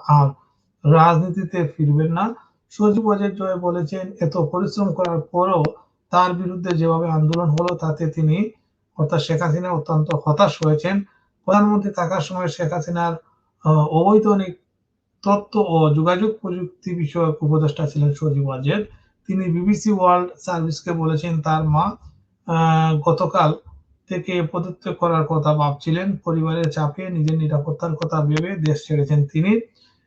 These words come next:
বাংলাদেশকে তিনি, তিনি দাবি করছেন যে বাংলাদেশকে বদলে দিয়েছেন তিনি। উনি যে সময় ক্ষমতায় এসেছিলেন তখন করুণ অবস্থা ছিল বাংলাদেশের, কিন্তু আজ বাংলাদেশ এশিয়ার অন্যতম শক্তি, তিনি খুবই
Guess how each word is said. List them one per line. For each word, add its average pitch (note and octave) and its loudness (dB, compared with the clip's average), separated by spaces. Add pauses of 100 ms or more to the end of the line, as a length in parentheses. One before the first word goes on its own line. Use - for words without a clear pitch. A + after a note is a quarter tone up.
(180)
বাংলাদেশকে E3+ 2
তিনি, F3 -4
তিনি E3+ -4
দাবি D#3+ 0
করছেন F3 -2
যে E3+ -2
বাংলাদেশকে D#3 0
বদলে D#3 0
দিয়েছেন D#3+ -2
তিনি। E3+ -4 (420)
উনি F3+ 0 (520)
যে E3 4
সময় F3+ 0
ক্ষমতায় D#3+ -2
এসেছিলেন E3+ -2 (300)
তখন F3 0
করুণ G#3 2
অবস্থা D#3 0
ছিল D3 0
বাংলাদেশের, C#3 -2 (560)
কিন্তু G3 2
আজ E3 4
বাংলাদেশ D#3 0
এশিয়ার D#3+ 0
অন্যতম D3 2
শক্তি, E3 -4
তিনি D3 0
খুবই E3 -2